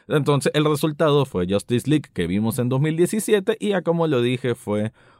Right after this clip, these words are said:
un caramelo rancio, un caramelo que no funcionó y que es olvidable, por decirlo menos.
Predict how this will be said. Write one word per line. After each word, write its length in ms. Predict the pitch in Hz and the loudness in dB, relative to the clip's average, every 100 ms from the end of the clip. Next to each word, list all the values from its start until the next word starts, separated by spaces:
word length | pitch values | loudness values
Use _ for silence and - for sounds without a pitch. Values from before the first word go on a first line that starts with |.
| _ | _
un 300 | 139 160 147 | 0 2 0
caramelo 760 | 123 107 90 98 113 113 117 - | -2 -2 0 0 2 2 0 -2
rancio, 580 | 90 95 98 87 76 73 | -4 0 0 -2 -8 -10
un 120 | 80 92 | -12 -8
caramelo 440 | 92 90 98 90 | -4 -2 0 -2
que 140 | 78 | -2
no 140 | 92 190 | 0 0
funcionó 540 | 160 135 101 120 127 - | 0 -2 0 0 -2 -4
y 180 | 120 120 | -6 -6
que 260 | - 113 - _ _ | -4 -4 -4 _ _
es 300 | - 104 - - - | -4 -4 -4 -8 0
olvidable, 840 | 185 147 113 98 107 110 110 110 - _ _ | 2 2 0 0 0 0 -2 -4 -8 _ _
por 200 | 104 98 | 0 0
decirlo 420 | 92 95 95 87 | 0 -2 -2 -2
menos. 440 | 82 90 71 - | -2 -4 -6 -10